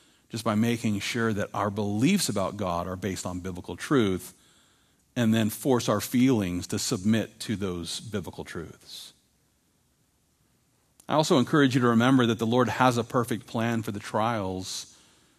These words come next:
and the troubles that he allows us to endure.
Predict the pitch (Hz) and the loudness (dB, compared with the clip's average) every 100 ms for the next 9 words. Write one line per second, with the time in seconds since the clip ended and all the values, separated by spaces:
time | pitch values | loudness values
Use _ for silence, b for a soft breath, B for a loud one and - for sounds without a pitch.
0 | b _ 107 104 - 139 123 104 92 92 | b _ -6 -6 -2 0 2 0 -2 -4
1 | - 101 110 113 98 104 113 107 104 98 | -4 -2 0 0 2 0 -2 -2 -4 -4
2 | - 107 90 95 107 131 101 95 | -6 -6 -4 -2 -2 -4 -6 -12